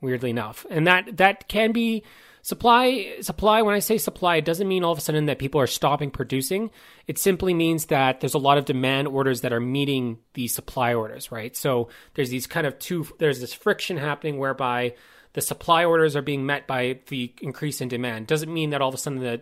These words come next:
the supply of rations is going under, right? Now that it could be the case. That's, that's kind of the interesting thing about these models is that I don't necessarily see, uh, you know, I don't see volume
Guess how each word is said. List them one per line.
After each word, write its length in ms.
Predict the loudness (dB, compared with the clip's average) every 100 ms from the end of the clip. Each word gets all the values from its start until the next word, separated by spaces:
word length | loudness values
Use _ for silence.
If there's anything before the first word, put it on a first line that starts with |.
| -6
the 300 | -6 -6 -10
supply 540 | -14 -14 -2 0 2
of 120 | 0
rations 400 | -2 -4 -6 -10
is 140 | -10 -8
going 320 | -6 -6 -6
under, 340 | -8 -8 -8
right? 320 | -12 -14 -16 -20 -20 -20 -20 -6
Now 220 | 4 6 8
that 220 | 4 2
it 160 | -4
could 240 | 4 4 6
be 140 | 2
the 100 | 0
case. 300 | -4 -8 -4
That's, 300 | 2 2 0 0
that's 180 | 2 2
kind 120 | 2
of 60 | 2
the 100 | 0
interesting 420 | -2 -4 -4 -4
thing 180 | -2 -2
about 220 | 2 2
these 160 | 0 -2
models 380 | 2 4 2 0
is 200 | -8 -2
that 160 | 0
I 60 | 2
don't 340 | 2 0 -2 _ -10
necessarily 640 | -2 0 0 0 4 4 4
see, 680 | 2 -2 0 2 4 2 0 -10 -20 -20 -20 _ _ _ _ -20 _ _
uh, 100 | -10
you 200 | -4 2
know, 160 | 6 8
I 40 |
don't 160 | 8 6
see 200 | 4 2
volume 800 | 0 6 6 8 4 2 -2